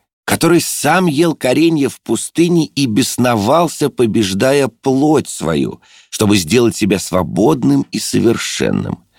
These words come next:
Но, однако же, всю жизнь свою любивший человечество и вдруг прозревший и увидавший, что невелико нравственное блаженство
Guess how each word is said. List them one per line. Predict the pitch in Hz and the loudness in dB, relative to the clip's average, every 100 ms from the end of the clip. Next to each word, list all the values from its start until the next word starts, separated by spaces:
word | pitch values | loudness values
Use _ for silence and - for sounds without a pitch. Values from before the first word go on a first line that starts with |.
| _ _ | _ _
Но, | 90 92 | 0 2
однако | 92 71 120 156 107 | 0 0 0 0 -2
же, | 85 85 - _ | -2 -2 -4 _
всю | - - 170 170 | -8 0 2 2
жизнь | - - 190 208 127 | 0 0 0 0 -2
свою | - 135 147 127 | -2 0 2 2
любивший | 110 170 139 202 185 - 113 | 2 2 0 0 0 -2 -4
человечество | 95 - 147 175 190 - - 139 143 110 - _ - | -2 0 0 2 0 -2 -2 0 -2 -2 -14 _ -6
и | 110 | -2
вдруг | 101 98 120 185 190 - - _ _ _ - | -2 0 2 2 2 -2 -14 _ _ _ -6
прозревший | - 92 80 95 135 117 - - - _ _ _ _ | -2 -2 -2 0 0 -2 -4 -6 -8 _ _ _ _
и | 95 | 2
увидавший, | 92 87 85 101 104 101 87 - - - - _ _ | 2 2 2 0 0 0 0 -4 -12 -14 -20 _ _
что | - - 95 | -10 -2 2
невелико | 98 104 113 123 131 - 147 147 | 2 2 2 0 -2 0 2 2
нравственное | 98 101 117 110 - - 87 82 85 82 | 2 0 0 -2 -6 -6 -2 0 0 0
блаженство | 76 82 85 78 131 233 208 - - - | 0 0 0 0 0 0 -4 -6 -6 -6